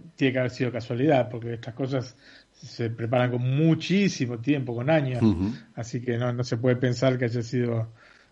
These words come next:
Speaker 1: este, una copia por parte de Apple, eso, o sea, está de, de, de todo tipo de vista, de todo punto de vista descartado. Eh, sí, me gusta, me gusta el diseño, por otra parte. Era una cosa que estábamos esperando, el precio es alto,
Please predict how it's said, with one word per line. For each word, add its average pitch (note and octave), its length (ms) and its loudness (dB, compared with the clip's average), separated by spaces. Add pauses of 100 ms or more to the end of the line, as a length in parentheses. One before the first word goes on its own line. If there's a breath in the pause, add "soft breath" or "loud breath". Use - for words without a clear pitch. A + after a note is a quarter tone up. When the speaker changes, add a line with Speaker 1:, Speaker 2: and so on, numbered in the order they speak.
Speaker 1:
este, - 280 -10
una A#2+ 180 0
copia B2+ 260 2
por A2+ 160 2
parte A#2 260 -2
de B2 120 2
Apple, A#2+ 220 0
eso, A#2 160 -8
o - 20 -4
sea, A2+ 160 -6
está A#2 180 -4
de, A#2 180 -6
de, B2 280 0 (300)
de B2+ 220 4
todo C#3+ 260 4
tipo C#3+ 320 0
de C3 80 4
vista, C3+ 520 2 (400 loud breath)
de B2+ 140 -2
todo C3 340 0
punto C#3+ 220 0
de C#3 60 6
vista C#3+ 200 4
descartado. B2 600 -4 (480 soft breath)
Eh, C3+ 420 2
sí, A#3 220 4
me D3 100 2
gusta, F3+ 240 2
me C3+ 100 -2
gusta E3+ 260 0
el C3 60 0
diseño, B2+ 480 -4 (280)
por C3+ 80 -8
otra B2 180 -6
parte. A#2 520 -6 (280 soft breath)
Era C#3 140 4
una C#3+ 120 4
cosa D#3 200 2
que C3+ 60 4
estábamos C#3+ 360 4
esperando, E3 640 2
el C#3+ 100 0
precio E3 720 0
es - 140 -14
alto, C3 520 -2